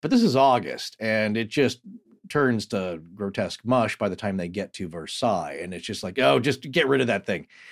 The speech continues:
So nobody really looks at it because, like I said before, it was gonna be taken to Versailles where there's, uh, more,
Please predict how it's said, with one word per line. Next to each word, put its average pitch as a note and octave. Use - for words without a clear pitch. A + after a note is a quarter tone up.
So E3+
nobody G3+
really F3+
looks E3
at F2+
it D#2
because, A2+
like C3+
I A#2+
said A#2+
before, A#2
it G#2+
was A2+
gonna B2
be A2+
taken C3
to B2
Versailles F#2+
where G#2
there's, G2
uh, F#2
more, A2+